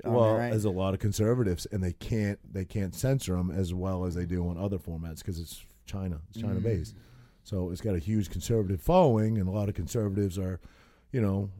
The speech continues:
Speaker 2: honking the Trump train and talking about conspiracy theories and stuff. So, you know, they're, they're saying that it's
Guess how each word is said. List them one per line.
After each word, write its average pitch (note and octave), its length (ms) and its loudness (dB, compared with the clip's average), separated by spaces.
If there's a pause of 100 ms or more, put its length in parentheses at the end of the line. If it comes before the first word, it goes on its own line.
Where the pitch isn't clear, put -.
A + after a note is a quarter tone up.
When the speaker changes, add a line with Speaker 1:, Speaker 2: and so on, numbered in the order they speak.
Speaker 2:
honking A2+ 320 0
the G#2 80 2
Trump A#2 320 2
train A2 420 2
and G2 100 2
talking G#2+ 300 2
about G#2+ 220 2
conspiracy G#2+ 560 2
theories G#2+ 420 2
and G2+ 80 -2
stuff. G#2+ 300 2
So, G2+ 260 0 (380)
you A#2 80 2
know, F#2+ 180 4
they're, F#2+ 380 2
they're F#2 180 4
saying A2+ 840 4
that G2 140 2
it's G2 280 -2